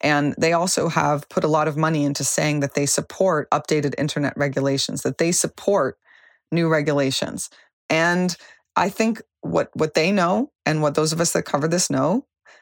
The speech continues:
is that Congress can't agree on anything related to internet regulations.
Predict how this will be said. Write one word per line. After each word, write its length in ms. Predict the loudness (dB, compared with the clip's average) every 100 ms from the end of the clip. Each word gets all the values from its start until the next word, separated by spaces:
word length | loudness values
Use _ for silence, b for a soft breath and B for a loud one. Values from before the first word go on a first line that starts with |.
| b _ -2
is 120 | 0
that 300 | 2 0 -4 _ _ _ _ -12
Congress 400 | -2 0 2 0
can't 260 | 0 0
agree 220 | 0 0 0
on 140 | 0
anything 560 | 0 0 0 -2 -2 -6
related 560 | -2 0 2 2 0 -4 -6
to 140 | -2
internet 260 | 0 2 2
regulations. 720 | 0 0 -2 -2 -4 -6 -10